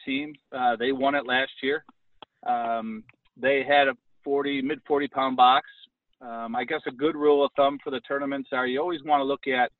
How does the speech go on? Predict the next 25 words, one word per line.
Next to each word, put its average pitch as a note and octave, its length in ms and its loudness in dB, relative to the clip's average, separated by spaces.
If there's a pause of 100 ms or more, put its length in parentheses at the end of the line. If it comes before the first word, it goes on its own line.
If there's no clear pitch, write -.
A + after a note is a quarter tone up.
(340)
obviously C3+ 420 2
needing C#3 400 -2
your A#2 120 -4 (100)
six - 240 -8
fish C3+ 160 -2 (140)
to B2+ 80 -6
win. A#2+ 320 -2
Very C3+ 240 0
hard B2+ 260 0
to B2 80 -8
win A#2+ 200 -6
if A2+ 100 -6
you A#2 80 -10
don't A#2 240 -6
catch A#2 160 -4 (100)
six A2+ 160 -4 (140)
fish. B2 200 4 (600)
But B2 80 2
again, B2 260 6
most A#2+ 260 4
boats C3 260 2
will A2 100 -6
get C#3+ 180 2 (120)
six A#2+ 180 -4 (100)
fish. A2+ 160 0